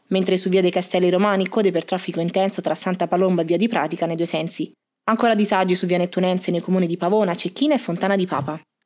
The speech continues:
Passiamo al trasporto pubblico. La circolazione della linea F L cinque Pisa-Roma è sospesa per un guasto alla linea tra Santa Severa e Civitavecchia, attivo servizio bus sostitutivo.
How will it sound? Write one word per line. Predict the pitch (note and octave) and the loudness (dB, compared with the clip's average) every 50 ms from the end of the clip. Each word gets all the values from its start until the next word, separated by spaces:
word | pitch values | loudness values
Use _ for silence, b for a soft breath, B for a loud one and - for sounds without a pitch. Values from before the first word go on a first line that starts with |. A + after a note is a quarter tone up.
| _ _ _ _ _ | _ _ _ _ _
Passiamo | - - G3+ - G#3+ G#3 | -4 -2 0 2 2 2
al | G3+ G3 | 2 0
trasporto | - G3+ - - G3 G3 G3+ G#3 | 0 -2 0 0 -2 0 0 0
pubblico. | G#3 G#3+ G3+ F#3 F3+ F3 - F3 | 2 2 2 2 0 0 0 0
La | E3+ E3+ | 0 0
circolazione | - - F#3 F#3 - F#3 F3+ F#3 - - F#3+ F#3 | 0 -2 -4 0 0 0 0 0 0 0 0 2
della | F3+ E3+ F3 | 2 4 4
linea | F3 F3+ F3+ F3+ F3 | 4 4 2 2 0
F | F3 - - | -2 -2 0
L | - F3+ F3+ | 0 0 0
cinque | - - G3+ F#3+ F3+ E3 - | 0 0 0 0 0 -2 -4
Pisa-Roma | - - - F3+ F#3+ G3 F3+ F3 | -4 0 2 2 2 2 0 0
è | |
sospesa | - - G#3 - - G#3 F#3+ G3 | -2 -2 -4 -2 0 -2 0 0
per | F#3 F#3+ F#3+ | -2 0 0
un | F3+ F3 | 0 2
guasto | F3+ E3+ E3+ - - E3+ | 0 -2 -2 -2 -2 0
alla | E3+ | 0
linea | E3 D#3 D3+ D3+ | 2 0 0 -2
tra | D3+ - E3 | -2 -2 -4
Santa | - - F#3 F3+ F3+ F#3+ | -2 -2 -2 -2 -2 -2
Severa | F#3 G#3+ F#3+ E3+ E3 | -2 0 0 2 2
e | E3+ | 0
Civitavecchia, | - - E3 E3+ - D#3+ B2 A2+ - - - - | 0 -2 -4 -2 -2 -2 -4 -4 -6 -8 -14 -8
attivo | - G3+ - - F#3+ F#3 | -8 -6 -2 0 0 0
servizio | F3+ - F3+ E3+ F3 F3 - - | 0 0 0 0 0 -2 -2 -4
bus | E3+ E3+ G#3 G#3+ - | 0 0 -2 -2 -2
sostitutivo. | - - - G3 F#3+ - F3+ - F3 - - C#3+ C#3 F3+ F#3+ | -6 -4 -4 -4 -4 -4 -6 -6 -6 -6 -6 -6 -6 -6 -10